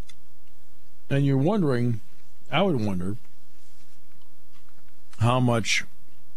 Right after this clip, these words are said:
he would end up steering the Giants toward Joe Judge, which I think is interesting. Now, the Eagles are gonna have a new offensive staff.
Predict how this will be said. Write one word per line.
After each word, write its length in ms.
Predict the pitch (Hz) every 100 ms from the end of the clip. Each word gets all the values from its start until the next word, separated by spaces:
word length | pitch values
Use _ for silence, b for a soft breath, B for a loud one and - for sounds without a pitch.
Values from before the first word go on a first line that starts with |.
| - - - - - - - - - -
he 200 | 82 107
would 180 | 117 110
end 180 | 110 107
up 120 | 101
steering 680 | - - 170 233 127 78 73 - - - - - - - -
the 100 | 107
Giants 440 | 117 104 92 -
toward 340 | - 95 87
Joe 200 | - 85
Judge, 420 | 82 85 76 - - - - - - - - - - - - - - - -
which 180 | 110 98
I 80 | 107
think 140 | 95
is 120 | 92
interesting. 400 | 92 80 - 90
Now, 200 | 95 113
the 340 | 104 113 107 113
Eagles 380 | 180 220 165 120
are 40 |
gonna 160 | 123 120
have 100 | 110
a 40 |
new 160 | 117 110
offensive 540 | 110 - 175 190 104
staff. 500 | - - 80 - -